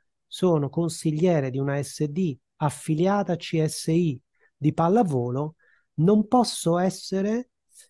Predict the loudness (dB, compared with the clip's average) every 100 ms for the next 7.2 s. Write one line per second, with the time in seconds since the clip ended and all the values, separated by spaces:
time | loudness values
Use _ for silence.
0 | -8 -2 0 2 0 0 0 -2 -4 -4
1 | -2 0 2 4 4 2 0 0 -4 -2
2 | -2 -2 -2 -4 -4 0 2 2 0 -2
3 | -4 -4 -4 0 0 -2 -4 -4 0 2
4 | 2 0 -2 -2 -4 -2 0 0 0 -8
5 | _ 2 6 6 6 4 2 -2 -8 -8
6 | -6 -6 _ _ _ 0 2 4 4 2
7 | 0